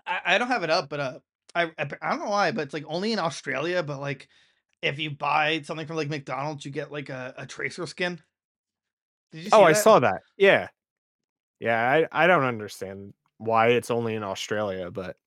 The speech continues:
Speaker 2: wha-, whatever.
Speaker 1: They're like, "Wait," <laughs> like, "Wait, wait, wait, wait, we need something." <laughs> Like,
Speaker 2: <laughs>
Speaker 1: like, "Co-, come
Speaker 2: "Hey,
Speaker 1: on."
Speaker 2: you guys,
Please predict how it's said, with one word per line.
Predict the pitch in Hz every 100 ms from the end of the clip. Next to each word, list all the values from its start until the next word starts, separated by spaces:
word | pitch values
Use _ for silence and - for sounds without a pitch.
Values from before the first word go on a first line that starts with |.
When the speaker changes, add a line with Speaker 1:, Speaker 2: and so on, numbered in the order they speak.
| -
Speaker 2:
wha-, | 104 71
whatever. | 90 101 - 95 - _ _ -
Speaker 1:
They're | 185
like, | 180 -
"Wait," | 226 226
<laughs> | 214 196
like, | 202 170
"Wait, | 190 233
wait, | 208 190
wait, | 180 160
wait, | 127 107
we | - 214
need | 254 165
something." | - 185 147 - 202 - -
<laughs> | -
Like, | 214 147 156 - - - -
Speaker 2:
<laughs> | 165 - 175
Speaker 1:
like, | 226
"Co-, | - 220
come | - 202
Speaker 2:
"Hey, |
Speaker 1:
on." | 170 156
Speaker 2:
you | 151
guys, | 165 180 202 180